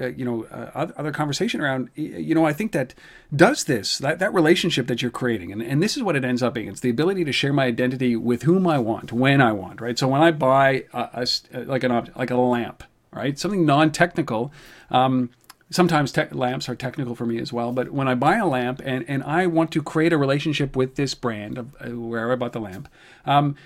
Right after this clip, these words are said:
does that, I'm giving my identity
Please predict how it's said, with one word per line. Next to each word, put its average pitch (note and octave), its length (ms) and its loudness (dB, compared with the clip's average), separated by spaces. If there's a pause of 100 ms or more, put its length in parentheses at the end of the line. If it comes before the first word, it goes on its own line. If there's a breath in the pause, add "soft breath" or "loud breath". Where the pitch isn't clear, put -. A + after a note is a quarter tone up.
(120)
does D#3+ 140 4
that, D4+ 340 -2 (760 soft breath)
I'm F#3+ 160 2
giving A3+ 200 2
my F3+ 140 4
identity D3 720 0